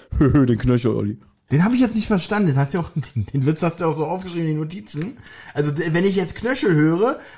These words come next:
Speaker 2: muss ich nur an die eine Fünf-Freunde-Folge denken. Ist das eine Anspielung darauf?
Speaker 1: <laughs> Das war die Anspielung darauf, genau.
Speaker 2: Okay, dann, dann fand ich's gut. Aber ich dachte so, „Macht er hier echt eine Brücke zu den drei Freunden?“ Würde mich ja richtig stolz machen, weil was anderes zu Knöchel würde mir nicht einfallen.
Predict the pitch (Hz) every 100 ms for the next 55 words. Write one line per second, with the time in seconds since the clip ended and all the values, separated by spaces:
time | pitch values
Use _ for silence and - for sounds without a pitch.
0 | - 175 180 185 233 233 214 190 214 208
1 | 214 - 240 247 165 151 135 123 123 120
2 | 113 110 131 151 160 147 156 160 139 135
3 | 165 285 339 - _ _ _ _ - -
4 | - - 165 143 147 131 139 135 127 127
5 | 110 - 113 107 101 98 - 107 101 -
6 | 165 196 330 277 302 285 226 214 214 165
7 | - 180 156 170 180 196 190 165 - 135
8 | 156 214 202 208 - 262 285 - 226 220
9 | 247 262 233 226 202 190 190 208 247 254
10 | - - 170 196 214 202 190 185 160 -
11 | 175 247 - 202 156 147 143 143 196 208
12 | 214 208 202 202 202 202 180 190 185 175
13 | 175 135 123 120